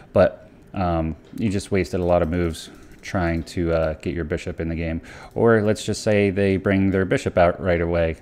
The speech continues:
Well, now you're left to make a choice. Are you gonna retreat and have,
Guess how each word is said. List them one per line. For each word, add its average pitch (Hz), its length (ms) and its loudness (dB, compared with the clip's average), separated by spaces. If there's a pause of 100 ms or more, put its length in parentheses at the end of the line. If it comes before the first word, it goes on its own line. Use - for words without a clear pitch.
(140)
Well, 90 160 -2
now 87 380 -2
you're 92 120 0
left 87 420 -2
to 85 320 -4
make 87 200 -4
a 85 40 -6
choice. 104 360 -2 (380)
Are 87 80 -4
you 82 280 0
gonna 82 200 -2
retreat 98 360 -4
and 92 120 -4
have, 85 260 -2